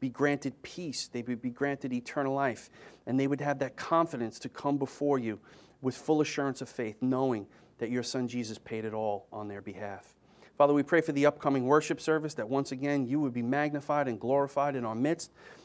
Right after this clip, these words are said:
for you are worthy, you are the King of kings, the Lord of lords, and we owe you everything, Lord God. So we pray a blessing upon,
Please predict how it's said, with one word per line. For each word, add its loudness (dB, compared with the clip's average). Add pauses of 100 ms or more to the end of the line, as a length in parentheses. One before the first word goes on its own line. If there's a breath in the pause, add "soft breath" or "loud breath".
for -2
you 8
are 8
worthy, 6
you 2
are 6
the -2
King 0
of -4
kings, 0
the 2
Lord 6
of 0
lords, 2 (340 loud breath)
and -2
we 0
owe 4
you -2
everything, -6
Lord -16
God. -14 (280 soft breath)
So -6
we -2
pray -2
a -2
blessing -4
upon, -6